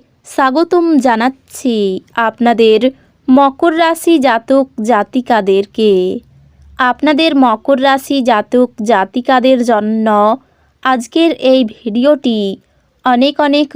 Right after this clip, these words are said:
গুরুত্বপূর্ণ হতে চলেছে। আজকের দিনে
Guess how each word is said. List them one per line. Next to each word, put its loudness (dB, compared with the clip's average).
গুরুত্বপূর্ণ -2
হতে -4
চলেছে। 0
আজকের -2
দিনে -2